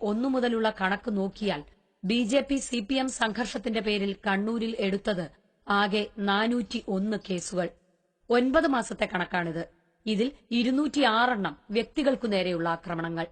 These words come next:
ബാക്കിയുള്ളത് ഓഫീസുകളും വീടുകളും ആക്രമിച്ച കേസുകൾ. അറുന്നൂറ്റി മുപ്പത്തിയാറ് സി പി എംകാർ അറസ്റ്റിലായിട്ടുണ്ട്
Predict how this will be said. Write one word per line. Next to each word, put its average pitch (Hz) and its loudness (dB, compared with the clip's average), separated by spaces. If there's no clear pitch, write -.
ബാക്കിയുള്ളത് 196 2
ഓഫീസുകളും 190 -2
വീടുകളും 202 0
ആക്രമിച്ച 175 -6
കേസുകൾ. 175 -4
അറുന്നൂറ്റി 311 4
മുപ്പത്തിയാറ് 269 2
സി 233 -2
പി 247 0
എംകാർ 190 0
അറസ്റ്റിലായിട്ടുണ്ട് 175 -2